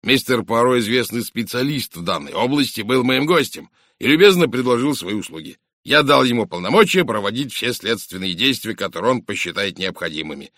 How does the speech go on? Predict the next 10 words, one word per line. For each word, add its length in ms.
Мы 180
собрались 600
здесь, 600
чтобы 440
выслушать 760
его 300
отчет 600
по 60
этому 600
делу. 360